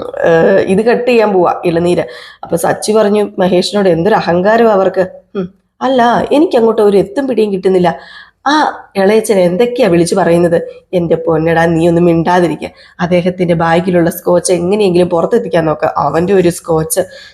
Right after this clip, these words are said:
ശ്രുതിയുടെ അവളുടെ ഇളയച്ചനും എന്നെ അപമാനിച്ചത് കണ്ടില്ലേ? ഹ്, ദേ കണ്ടില്ലേ, കള്ളുകുടിയൻ. എൻ്റെ പൊന്നടാ, നീ മിണ്ടാതിരിക്കടാ. എങ്ങനെയെങ്കിലുമേ അദ്ദേഹത്തിൻ്റെ കയ്യിൽ നിന്ന് കുപ്പി മേടിച്ച് കഴിക്കാൻ നോക്ക്. അത് കഴിഞ്ഞ് നമുക്ക് പകരം ചോദിക്കാമല്ലോ."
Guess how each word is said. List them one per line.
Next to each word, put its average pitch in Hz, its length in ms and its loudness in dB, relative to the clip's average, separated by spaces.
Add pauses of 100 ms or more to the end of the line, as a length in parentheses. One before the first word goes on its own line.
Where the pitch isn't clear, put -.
ശ്രുതിയുടെ 208 480 2
അവളുടെ 185 240 2
ഇളയച്ചനും 185 420 0
എന്നെ 190 140 0
അപമാനിച്ചത് 202 560 -2
കണ്ടില്ലേ? 196 360 0 (360)
ഹ്, 214 120 0 (280)
ദേ 208 120 2 (400)
കണ്ടില്ലേ, 180 460 2 (260)
കള്ളുകുടിയൻ. 180 640 0 (560)
എൻ്റെ 175 300 0
പൊന്നടാ, 180 440 2
നീ 214 180 2
മിണ്ടാതിരിക്കടാ. 226 840 0 (460)
എങ്ങനെയെങ്കിലുമേ 170 760 0 (360)
അദ്ദേഹത്തിൻ്റെ 175 480 0
കയ്യിൽ 165 120 2
നിന്ന് 165 140 -4
കുപ്പി 170 220 -2
മേടിച്ച് 180 300 2
കഴിക്കാൻ 156 320 2
നോക്ക്. 151 160 -2
അത് 165 140 2
കഴിഞ്ഞ് 240 220 2
നമുക്ക് 247 180 0
പകരം 233 340 2
ചോദിക്കാമല്ലോ." 196 520 0